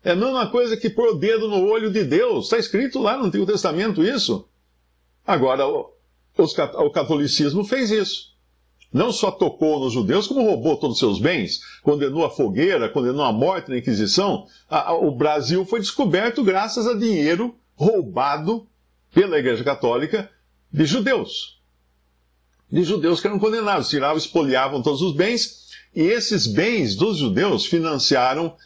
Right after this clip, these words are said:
as grandes navegações, a era da, a era das grandes navegações. Eh, Portugal e Espanha puderam descobrir a América dançando e, e rolando no, no dinheiro que a igreja e os, porque eles dividiam entre a igreja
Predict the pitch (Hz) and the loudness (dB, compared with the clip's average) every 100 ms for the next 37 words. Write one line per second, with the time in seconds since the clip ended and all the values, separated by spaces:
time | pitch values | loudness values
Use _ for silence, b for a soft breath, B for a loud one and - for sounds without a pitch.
0 | b - 147 113 127 131 143 147 147 151 | b -2 -2 0 -2 0 -2 -2 0 0
1 | 160 156 156 117 110 117 131 143 151 120 | 0 0 0 2 2 2 0 0 0 2
2 | 113 127 151 151 147 147 151 165 165 156 | 2 2 0 0 -2 -4 0 -2 0 0
3 | 113 - - - - - 107 - - 117 | -2 -4 -14 -12 -6 0 0 0 -2 0
4 | 123 113 127 160 - 131 123 165 185 _ | 2 2 2 0 0 0 2 -2 -4 _
5 | _ _ _ - 143 117 143 - 190 151 | _ _ _ 2 2 2 0 -2 0 0
6 | 185 165 175 196 208 196 - _ _ _ | 2 2 2 0 -2 -4 -10 _ _ _
7 | _ _ _ - 101 180 160 - 165 202 | _ _ _ -6 2 2 2 0 0 2
8 | 208 202 190 175 165 135 156 175 175 160 | 0 0 0 0 2 2 0 0 0 2
9 | 139 131 139 151 127 147 151 143 156 185 | 2 2 0 0 0 0 -2 0 0 0
10 | - _ _ _ _ _ _ - 143 113 | -10 _ _ _ _ _ _ -2 0 2
11 | 131 165 180 196 151 175 226 - - - | 2 2 0 -2 0 0 0 -2 -12 -2
12 | 123 147 151 170 185 143 147 113 131 147 | 0 0 -2 -2 -2 -2 0 0 0 0
13 | 123 107 120 165 214 226 | 0 2 0 0 -2 -6